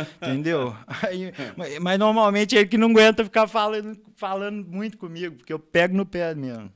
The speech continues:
Speaker 2: Eu pego no
Speaker 1: <laughs> Ah,
Speaker 2: pé.
Speaker 1: mas é
Speaker 2: Tem
Speaker 1: bom
Speaker 2: que ser
Speaker 1: demais.
Speaker 2: tipo treinamento militar.
Speaker 1: Então tá show.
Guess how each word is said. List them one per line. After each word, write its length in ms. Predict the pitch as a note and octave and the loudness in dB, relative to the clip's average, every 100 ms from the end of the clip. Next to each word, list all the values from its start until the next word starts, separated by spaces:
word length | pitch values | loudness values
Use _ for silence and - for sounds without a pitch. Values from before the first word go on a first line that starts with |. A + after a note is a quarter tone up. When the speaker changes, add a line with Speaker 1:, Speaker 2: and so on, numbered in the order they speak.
| _ | _
Speaker 2:
Eu 100 | D3 | -12
pego 260 | - E3 C3 | -4 -2 0
no 140 | B2+ | -2
Speaker 1:
<laughs> 0 | |
Ah, 80 | - | -2
Speaker 2:
pé. 200 | D3+ A2 | -2 -4
Speaker 1:
mas 100 | G#2+ | -6
é 40 | A#2 | -6
Speaker 2:
Tem 100 | F#3 | -4
Speaker 1:
bom 60 | |
Speaker 2:
que 100 | A3 | -4
ser 220 | - G3+ | -2 0
Speaker 1:
demais. 160 | E3+ - | 0 -2
Speaker 2:
tipo 540 | G3+ G3+ B3 A3+ G#3 - - - - | -6 -4 -2 0 0 -4 -14 -14 -4
treinamento 560 | G#3 G#3+ G3+ G3+ G#3 | 0 2 4 2 2
militar. 720 | A3 A3+ A3 G3+ B2+ - - _ _ _ | 2 4 4 2 -2 -4 -16 _ _ _
Speaker 1:
Então 160 | A#2 A#2+ | -20 -18
tá 180 | C3+ A2+ | -16 -16
show. 380 | - A2 G#2 | -14 -12 -12